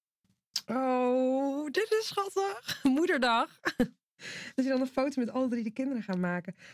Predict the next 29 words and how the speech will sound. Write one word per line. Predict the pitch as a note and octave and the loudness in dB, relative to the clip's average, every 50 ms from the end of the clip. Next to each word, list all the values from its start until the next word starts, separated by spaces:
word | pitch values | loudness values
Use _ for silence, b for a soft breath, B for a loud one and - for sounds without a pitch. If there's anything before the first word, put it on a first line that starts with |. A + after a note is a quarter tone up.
| B | B
Liek, | - A3+ A#3 F3+ | 2 2 2 2
dit | - A3+ A3+ | 0 0 0
ziet | - - D4 | 0 0 0
er | D4 - | 0 0
echt | C4+ C4+ - | -2 -4 -4
goed | - - B3 A3+ | -2 -2 0 0
uit. | A3+ G#3 F3+ E3+ E3+ E3+ - | 2 2 2 2 0 -2 -2
Ik, | - B3 - - - | -4 -4 -4 -4 -2
ik | - B3+ C4 | -2 -2 0
kan | - C#4 C4 | 2 2 2
me | B3+ | 0
voorstellen | A#3+ - - C#4 E4 D4+ - B3 G#3+ | 0 0 -2 -2 0 0 -2 0 0
dat | A#3 A3 | 0 -2
je | A3+ | 0
zo | A3+ B3+ | -2 -2
gewoon | - B3 A3+ - | -2 -2 -2 -2
elke | G#3+ A#3+ A3+ | -2 -4 -2
keer | - G#3+ | -2 -2
zin | F#3 - - A#3+ C4+ C#4+ | 0 0 -2 -2 -2 -2
krijgt | - F#3+ F#3+ G3 - | -4 -4 -4 -2 -2
in | G#3+ - | -2 -2
alles | - B3 B3 | 0 -2 -2
wat | G#3+ A3+ G#3 | -2 -2 -2
er | G#3+ | -2
in | G3+ | 0
die | G3+ G3+ | 0 0
maand | G3 G3+ G#3 G#3+ G#3+ | 0 0 0 -2 -2
kan | - F#3 F3+ | -2 -4 -4
gebeuren. | - - E3 G3+ A#3+ G#3 D3+ C3 C3+ D3 | -2 0 0 0 2 0 -2 -2 -2 -4